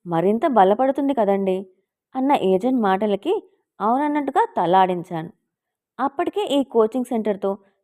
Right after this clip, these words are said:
చాలా ఇంప్రెస్ అయిన నేను ఇంకేమీ ఆలోచించలేదు. వెంటనే రిజిస్ట్రేషన్ ఫారంని నింపేసి మా వాడికి పెళ్లి సంబంధంతో పాటుగా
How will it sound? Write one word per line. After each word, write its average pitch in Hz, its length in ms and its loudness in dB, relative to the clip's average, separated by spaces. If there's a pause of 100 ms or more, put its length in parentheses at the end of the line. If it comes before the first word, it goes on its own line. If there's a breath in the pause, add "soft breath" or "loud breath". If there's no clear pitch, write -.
చాలా 330 380 2
ఇంప్రెస్ 233 440 -2
అయిన 190 220 0
నేను 196 380 -2 (380)
ఇంకేమీ 302 400 0
ఆలోచించలేదు. 202 800 0 (400)
వెంటనే 359 400 0
రిజిస్ట్రేషన్ 247 580 0
ఫారంని 196 380 0
నింపేసి 190 680 -4 (380 soft breath)
మా 294 180 4
వాడికి 262 380 6
పెళ్లి 202 320 0
సంబంధంతో 220 540 0
పాటుగా 214 520 -2